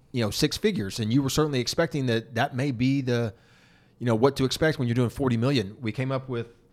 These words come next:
whatever the number ended up being, thirty-five thousand. Some of it, like you said, some of it we were owed, some of it we owed vendors, and some of it was owed back to clients. But, you know, that's just a, that's a, that's a big thing, a very transparent thing to talk about. The fact that when you're a big company and you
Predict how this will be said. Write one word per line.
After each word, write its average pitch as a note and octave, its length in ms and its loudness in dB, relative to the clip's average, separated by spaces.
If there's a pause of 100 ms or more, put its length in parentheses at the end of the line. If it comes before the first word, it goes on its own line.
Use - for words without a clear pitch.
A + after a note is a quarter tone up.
(300)
whatever B2 260 -2
the A#2 60 -2
number A2+ 220 -2
ended G#2 180 -2
up G2 60 -6
being, G#2+ 180 -4
thirty-five G#2+ 440 -2
thousand. A#2+ 320 -2
Some A#2+ 200 0
of A2 100 -2
it, A#2 40 -4
like A2+ 180 -4
you G#2+ 60 -10
said, B2 260 -2
some C3+ 140 -2
of A#2+ 100 0
it A2+ 100 0
we A#2 260 2
were C3 220 2
owed, A2 380 0
some B2 140 -2
of A2+ 100 0
it A#2 100 0
we A#2 300 -2
owed A2+ 420 0 (100)
vendors, A2+ 420 0
and A#2+ 80 -6
some A#2+ 100 -4
of A2+ 100 -4
it A2+ 240 0
was A2 180 -8
owed A2+ 180 -2
back G#2+ 200 -6
to - 60 -16
clients. D#3 420 -8
But, G#2+ 280 -12 (720)
you B2+ 80 -10
know, C#3 60 -6
that's E3 120 -8
just A3+ 200 -4
a, C3+ 120 2 (140)
that's - 180 -4
a, C#3+ 100 4 (420)
that's - 120 -4
a D#3+ 60 2
big B2+ 420 0
thing, A#2 220 -2
a G#2 60 -6
very D3 200 2
transparent C3+ 480 -4
thing A2+ 120 -8
to F#2 60 -8
talk A#2+ 280 -2
about. F2+ 240 -8
The G#2 60 -10
fact A2+ 320 -4
that A2 160 -6
when A2 120 -6
you're G#2+ 200 -4
a G2 40 -8
big B2+ 300 -2
company G#2+ 640 -8
and A2 140 -8
you A2 240 -6